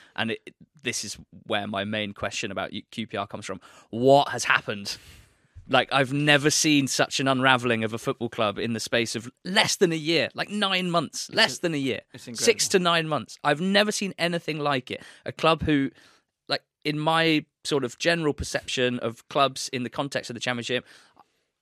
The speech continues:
Speaker 1: obviously Q P R have had to cut their cloth a little over the last few years. They've taken a different approach.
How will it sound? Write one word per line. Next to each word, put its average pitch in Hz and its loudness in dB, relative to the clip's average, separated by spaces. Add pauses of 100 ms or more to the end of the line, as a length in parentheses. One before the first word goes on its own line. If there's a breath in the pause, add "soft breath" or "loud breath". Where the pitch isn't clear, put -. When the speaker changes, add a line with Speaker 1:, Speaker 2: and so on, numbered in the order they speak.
(340)
Speaker 1:
obviously 156 -2
Q 147 -6
P 139 -2
R 127 4
have 113 -2
had - -4
to 123 -8
cut - -6
their 117 0
cloth 120 -2
a 120 -6
little 120 0
over 113 0
the 113 -4
last 117 -2
few 120 -6
years. 117 0
They've - -16
taken 127 -6
a 123 -6
different 113 -8
approach. 120 0